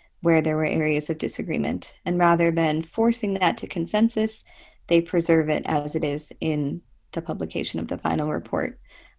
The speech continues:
Um, now, the final report hasn't been released yet, so I'm looking forward to seeing what that looks like. Um,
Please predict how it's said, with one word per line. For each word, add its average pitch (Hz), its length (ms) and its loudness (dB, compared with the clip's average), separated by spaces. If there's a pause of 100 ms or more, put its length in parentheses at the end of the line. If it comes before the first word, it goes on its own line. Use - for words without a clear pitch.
(100)
Um, 160 480 6
now, 185 140 2
the 180 80 4
final 202 300 4
report 196 440 2
hasn't 175 600 2
been 170 180 0
released 165 400 0
yet, 196 260 2
so 165 80 -4
I'm 160 100 0
looking 170 260 -2
forward 170 340 0
to 185 100 -8
seeing 175 580 0 (500)
what 170 220 0
that 160 180 2
looks 170 260 -4
like. 247 360 2 (200)
Um, 165 560 6